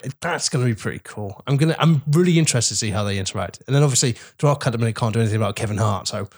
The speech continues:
add him in there. Hey, but I'm looking forward to that. And, and then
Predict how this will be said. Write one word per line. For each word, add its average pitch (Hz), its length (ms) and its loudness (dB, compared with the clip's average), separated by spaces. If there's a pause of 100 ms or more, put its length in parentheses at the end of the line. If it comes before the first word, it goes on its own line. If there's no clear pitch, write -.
(440)
add 117 160 -2
him 120 180 0
in 101 140 -2
there. 95 200 -6 (560)
Hey, 294 180 4
but 156 280 -2
I'm 226 160 0 (100)
looking 160 220 2
forward 220 260 2
to - 100 -8
that. 104 220 -8 (1040)
And, 139 340 2 (280)
and 127 100 0
then 135 360 2